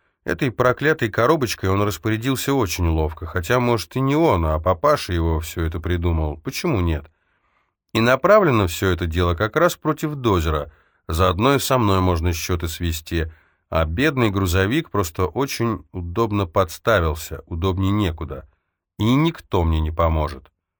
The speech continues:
Кто поверит князю? Дружка выгораживает, сволочь благородная. Доктор Мор и Паук на поручителей тоже не тянут, у них, кажется, и документов-то нет.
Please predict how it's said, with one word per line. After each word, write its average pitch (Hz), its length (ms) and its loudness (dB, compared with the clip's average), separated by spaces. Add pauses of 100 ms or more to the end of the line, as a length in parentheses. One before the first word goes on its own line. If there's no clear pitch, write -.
(240)
Кто - 220 0
поверит 87 440 0
князю? 76 560 -2 (600)
Дружка 95 520 0
выгораживает, 123 720 2
сволочь 107 440 -2
благородная. 87 840 0 (720)
Доктор 104 480 0
Мор 110 300 4
и 104 100 -6
Паук 110 640 0
на 95 140 0
поручителей 87 680 -4
тоже 123 320 0
не 120 140 0
тянут, 110 420 -2
у 95 40 -2
них, 85 240 0
кажется, 85 400 -4
и - 20 -6
документов-то 90 760 -2
нет. 117 300 -2